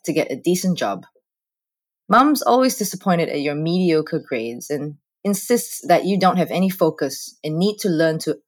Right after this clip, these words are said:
apply your talents. Dad doesn't like when you go out with your friends and expresses discontent when you want to do something fun instead of studying or helping out around the apartment. This time, however,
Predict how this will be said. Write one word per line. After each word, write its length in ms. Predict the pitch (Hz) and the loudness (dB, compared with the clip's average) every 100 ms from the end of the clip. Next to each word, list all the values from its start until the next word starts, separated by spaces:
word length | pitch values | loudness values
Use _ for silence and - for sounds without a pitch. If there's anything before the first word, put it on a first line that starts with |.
| 185 | -8
apply 520 | 180 - 175 160 160 | -8 -4 0 2 2
your 200 | 151 139 | 0 -4
talents. 800 | - 135 113 110 - - - _ _ _ _ _ _ _ _ _ _ _ _ - | -8 -10 -10 -10 -14 -16 -18 _ _ _ _ _ _ _ _ _ _ _ _ 0
Dad 240 | 277 311 | 2 2
doesn't 260 | 254 214 214 | 2 2 4
like 260 | 190 180 | 4 2
when 140 | - 165 | 0 -2
you 140 | 147 | 0
go 160 | 143 175 | 6 6
out 120 | 165 | 6
with 140 | 160 | 2
your 80 | 160 | -2
friends 640 | 147 143 131 139 139 139 - _ _ _ - | -2 -2 -2 -4 -6 -8 -16 _ _ _ -10
and 140 | 165 | -8
expresses 680 | - 156 - 180 170 170 160 - | -6 -6 0 2 2 0 -4 0
discontent 840 | 220 - - 180 170 180 143 139 - _ - | 0 0 -2 0 0 -2 -2 -6 -16 _ -8
when 160 | 151 | -4
you 140 | 151 139 | -2 2
want 240 | 151 185 | 2 2
to 80 | 190 | 0
do 160 | 160 | 0
something 360 | 160 170 156 147 | 0 -2 -4 -6
fun 520 | - - 208 170 175 - _ _ _ | -2 2 4 2 -4 -10 _ _ _
instead 400 | 160 - 165 160 | -10 -2 0 0
of 140 | - 127 | -2 -6
studying 580 | - 160 156 151 151 156 | 0 2 2 2 0 -4
or 120 | - 135 | -6 -4
helping 380 | 170 175 175 | 0 0 0
out 140 | 156 147 | -2 -2
around 300 | 139 131 127 | -2 -2 -2
the 100 | 139 | -2
apartment. 540 | 139 139 151 - - - _ _ _ _ _ _ _ _ _ _ _ _ _ _ | -4 -2 -2 -4 -12 -14 _ _ _ _ _ _ _ _ _ _ _ _ _ _
This 180 | 214 254 | 2 2
time, 280 | - 175 147 | 2 0 0
however, 580 | 135 120 120 131 170 | 0 0 0 0 -2